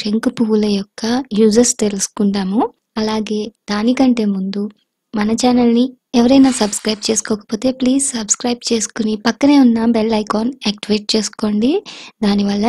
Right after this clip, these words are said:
నేను పెట్టే videos మీకు notification రూపంలో వస్తాయి.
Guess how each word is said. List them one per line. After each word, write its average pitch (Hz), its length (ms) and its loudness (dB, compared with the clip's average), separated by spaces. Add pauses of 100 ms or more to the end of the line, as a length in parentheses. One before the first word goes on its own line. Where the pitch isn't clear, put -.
నేను 254 220 4
పెట్టే 208 300 0
videos 202 400 -2
మీకు 254 220 -2 (140)
notification 202 640 -2
రూపంలో 202 440 -2
వస్తాయి. 208 440 -2